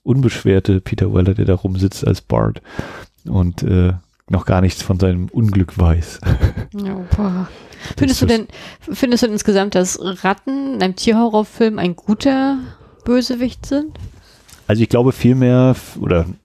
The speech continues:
Speaker 1: ja, nee, meine, meine Forschungskraft ist dann so limitiert, dass ich jetzt sagen würde, so viele andere Filme mit einer Ratte wüsste ich jetzt nicht, wie man das nochmal umsetzen sollte.
Speaker 2: Wieso gibt's mehrere
Speaker 1: Finde ich schon.
Speaker 2: Horrorfilme mit vielen Ratten?
Speaker 1: Na, es gibt nicht einen Film, so diesen, der R T L oder Sat eins Film Ratten, gab's da nicht mal was?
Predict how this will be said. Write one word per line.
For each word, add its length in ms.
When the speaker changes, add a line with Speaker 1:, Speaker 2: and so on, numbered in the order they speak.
Speaker 1:
ja, 180
nee, 160
meine, 400
meine 240
Forschungskraft 480
ist 140
dann 100
so 100
limitiert, 360
dass 80
ich 40
jetzt 120
sagen 180
würde, 180
so 120
viele 240
andere 220
Filme 320
mit 260
einer 380
Ratte 440
wüsste 280
ich 40
jetzt 160
nicht, 140
wie 60
man 80
das 120
nochmal 220
umsetzen 400
sollte. 460
Speaker 2:
Wieso 160
gibt's 220
mehrere 220
Speaker 1:
Finde 80
ich 80
schon. 80
Speaker 2:
Horrorfilme 420
mit 160
vielen 340
Ratten? 480
Speaker 1:
Na, 160
es 120
gibt 180
nicht 140
einen 80
Film, 320
so 120
diesen, 420
der 180
R 40
T 160
L 360
oder 180
Sat 260
eins 200
Film 320
Ratten, 480
gab's 260
da 140
nicht 140
mal 140
was? 340